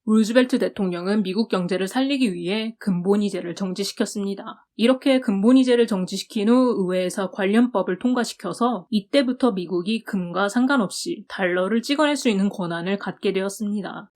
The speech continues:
참고로 루즈벨트 대통령이 천구백삼십삼 년 근본이자를 정지했지만 그렇다고 해서 영원히 정지한 것은 아니었습니다.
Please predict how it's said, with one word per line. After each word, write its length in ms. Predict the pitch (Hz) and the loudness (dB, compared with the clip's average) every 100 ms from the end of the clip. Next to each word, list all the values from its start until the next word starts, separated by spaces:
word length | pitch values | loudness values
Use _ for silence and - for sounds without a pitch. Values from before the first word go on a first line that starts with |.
| _ | _
참고로 540 | - 269 214 202 226 185 | 2 4 6 8 6 8
루즈벨트 500 | 190 202 269 262 247 | 4 4 2 4 2
대통령이 500 | 202 214 185 180 196 | 2 2 0 0 0
천구백삼십삼 880 | 247 247 233 233 269 262 - 277 | 2 2 2 2 0 0 0 2
년 320 | 214 160 160 160 | 2 2 -2 0
근본이자를 600 | 196 175 190 185 185 175 | 2 4 4 4 2 2
정지했지만 720 | 180 160 175 165 170 208 214 | 0 0 0 -2 0 0 0
그렇다고 580 | - 247 254 294 294 294 | 0 0 2 0 2 0
해서 300 | 285 302 202 | 2 2 2
영원히 480 | 160 165 196 240 262 | 0 2 4 4 4
정지한 400 | 175 170 196 165 | 0 0 0 0
것은 340 | 156 175 180 | -2 -4 -4
아니었습니다. 920 | 156 165 185 190 202 214 175 139 165 | -4 -4 -4 -4 -6 -6 -8 -10 -14